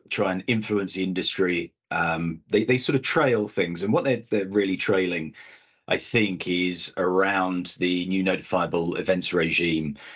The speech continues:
trying to get, this was a speech at the U K Finance Corporate Finance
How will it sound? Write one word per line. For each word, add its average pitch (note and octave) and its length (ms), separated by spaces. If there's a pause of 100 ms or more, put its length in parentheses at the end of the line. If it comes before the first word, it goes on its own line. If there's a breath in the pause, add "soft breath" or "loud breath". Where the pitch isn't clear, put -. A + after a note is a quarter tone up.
(160 loud breath)
trying A2+ 300
to G2+ 100
get, F#2+ 260
this A#2 180
was C#3+ 120
a A2 80
speech - 500
at G2 360
the F#2+ 160
U A#2 180
K C3+ 180
Finance A2 460
Corporate - 540
Finance G#2+ 760